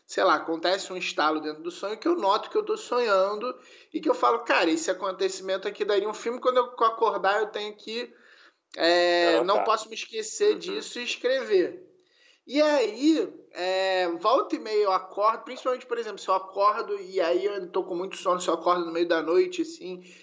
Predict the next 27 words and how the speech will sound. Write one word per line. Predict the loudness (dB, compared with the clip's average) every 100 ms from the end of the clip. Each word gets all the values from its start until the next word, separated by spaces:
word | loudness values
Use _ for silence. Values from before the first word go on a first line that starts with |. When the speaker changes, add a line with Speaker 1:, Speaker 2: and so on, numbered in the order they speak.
| -6
Speaker 1:
e | -4
vou | 2 2 4
dormir | 0 -2 -8
de | -6 -4
novo, | 2 2 2 -6 -18 _
eu | -2
fico, | -2 -6
"Caramba, | -4 0 0 0
eu |
tenho | -4 -4
que |
voltar | -2 0 0
a | 0
sonhar | -2 -2 -2 -2
com |
aquilo, | -2 -2 -6 -6
porque | -4 -2
aquilo | 0 2 2
era | 2
interessante | 2 4 4 2 -2 0 0 0 -6 -14 -20 -2
e | 0
é |
uma | 2 0
puta | -2 -10 -8
história." | -6 -2 2 2 2 0 -6 -14 _ _ _ _ -2
E | 2
aí, | 4 4 4 0 -2